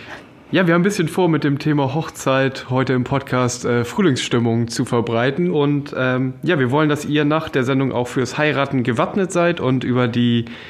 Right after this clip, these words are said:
aktuellen Hochzeitstrends zweitausendachtzehn ganz und gar auf dem Laufenden. Und dazu haben wir uns, äh, eine Expertin eingeladen, die wir gleich interviewen wollen. Und das ist Jana Walter aus Kiel, eine freie Journalistin, die auch hin,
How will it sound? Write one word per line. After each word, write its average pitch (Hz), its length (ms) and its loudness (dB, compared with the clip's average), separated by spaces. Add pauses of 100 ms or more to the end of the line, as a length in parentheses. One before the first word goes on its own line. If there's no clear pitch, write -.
(200)
aktuellen 127 680 0
Hochzeitstrends 117 880 -2
zweitausendachtzehn 120 1080 -2
ganz 123 240 0
und 117 120 0
gar 117 140 0
auf 113 140 -4
dem 110 160 2
Laufenden. 160 680 2 (260)
Und 117 180 -2
dazu 147 280 0
haben 156 120 2
wir 151 80 2
uns, 143 220 -2
äh, - 60 -4
eine 123 500 0
Expertin - 600 -2
eingeladen, 110 840 0
die 117 200 -2
wir 117 100 0
gleich 117 320 0
interviewen 120 480 0
wollen. 127 180 2
Und 120 120 -2
das 131 120 -4
ist 135 280 -4
Jana 143 320 0
Walter 160 260 2
aus 127 240 -4
Kiel, 185 260 0
eine 113 160 0
freie 139 260 -2
Journalistin, 139 880 0 (420)
die 135 100 4
auch - 140 0
hin, 151 320 2